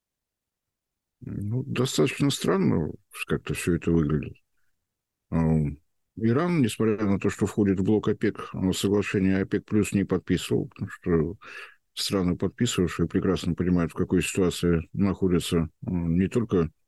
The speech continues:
Иран из членов опек, но и Венесуэла, но и Ливия. Разумеется, все ограничения, которые, м, опек плюс разрабатывал, их не касаются. опек возражать не будет. Что касается настроения, м, в самом Иране,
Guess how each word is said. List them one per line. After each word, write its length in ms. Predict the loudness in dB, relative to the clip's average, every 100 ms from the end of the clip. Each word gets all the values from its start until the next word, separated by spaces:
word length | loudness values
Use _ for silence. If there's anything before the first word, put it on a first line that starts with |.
| 0
Иран 420 | 2 2 -2 -4
из 120 | -8
членов 440 | -8 -2 0 0 0
опек, 280 | -2 -2 0
но 140 | 0
и 80 | 2
Венесуэла, 580 | 2 0 0 0 2 2
но 180 | 2 2
и 100 | 2
Ливия. 400 | 2 2 0 -2 _ -20 -20 -20 -20 -6
Разумеется, 680 | -4 0 2 2 2 0 0 0 -2 -6 -8
все 380 | -4 0 0 0
ограничения, 800 | -2 0 2 2 0 0 0 0
которые, 540 | -2 0 2 2 0 -4
м, 600 | -4 -2 -2 -8 -10 -4
опек 340 | -2 -2 -4
плюс 340 | -2 -4 -4 -18 -20 -20 -20 -20 -4
разрабатывал, 680 | -2 0 0 0 -2 0 2
их 160 | 2 0
не 100 | 0
касаются. 640 | -2 -4 -8 -8 -12 -18 _ _ _ _ _ _
опек 380 | -4 -4 -2 -2
возражать 520 | 0 0 0 0 -2
не 80 | 0
будет. 320 | -2 -2 -10 -12
Что 300 | -16 -6 -4
касается 540 | -2 0 0 0 0
настроения, 560 | -2 0 0 2 2 0 -8 -20 -20 _ -2
м, 400 | 2 4 2 0
в 80 | 0
самом 420 | 2 2 4 2
Иране, 400 | 2 0 0 -2